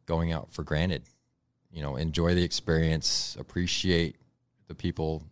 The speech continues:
making your food and, uh, you know, appreciate them more, praise them more, uh,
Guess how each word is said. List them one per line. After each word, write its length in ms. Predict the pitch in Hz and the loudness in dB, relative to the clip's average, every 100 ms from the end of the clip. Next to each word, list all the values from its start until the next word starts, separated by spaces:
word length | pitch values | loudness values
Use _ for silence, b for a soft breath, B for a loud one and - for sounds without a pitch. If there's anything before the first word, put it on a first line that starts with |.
| _ 95 | _ -8
making 320 | 87 92 90 | -4 -2 -2
your 100 | 82 | -4
food 360 | - 92 98 - _ | -4 -2 -2 -8 _
and, 360 | 78 73 73 69 - _ _ _ _ _ _ _ | -10 -8 -8 -10 -18 _ _ _ _ _ _ _
uh, 60 | 87 - _ _ _ _ | -18 -18 _ _ _ _
you 80 | 85 | -6
know, 200 | 73 71 _ - | -4 -6 _ -14
appreciate 520 | 73 104 104 85 76 | 0 2 4 2 2
them 120 | 78 | 0
more, 160 | 71 71 | 0 -2
praise 320 | - 85 87 | 2 2 2
them 140 | 80 73 | 2 0
more, 320 | 73 71 71 _ _ _ _ _ - | 0 -2 -8 _ _ _ _ _ -14
uh, 260 | 78 73 | -10 -10